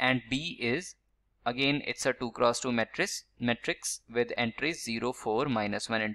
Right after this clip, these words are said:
two, then find A B and B A। So first of all, हम क्या करने वाले हैं यहाँ पे, A B कुछ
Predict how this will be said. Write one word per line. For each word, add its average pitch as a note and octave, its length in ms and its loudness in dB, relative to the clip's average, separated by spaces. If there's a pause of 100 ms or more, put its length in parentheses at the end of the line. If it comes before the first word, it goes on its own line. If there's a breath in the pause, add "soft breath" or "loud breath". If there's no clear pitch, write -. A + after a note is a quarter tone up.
two, C#3 240 -2 (520)
then E3+ 180 8 (100)
find F3 220 6 (160)
A B2 140 0 (100)
B D#3+ 100 -2 (140)
and A#2+ 200 0 (360)
B A#2+ 80 -2 (100)
A। F#2+ 40 -8 (520)
So - 120 -6
first F#3+ 280 6
of - 20 -16
all, D#3 240 8 (760)
हम C#3 160 4
क्या G3+ 140 4
करने F#3+ 260 6
वाले F#3 220 6
हैं F3+ 60 4
यहाँ D3 240 8
पे, - 300 0
A D3 300 0
B G3 180 -2 (500)
कुछ - 320 0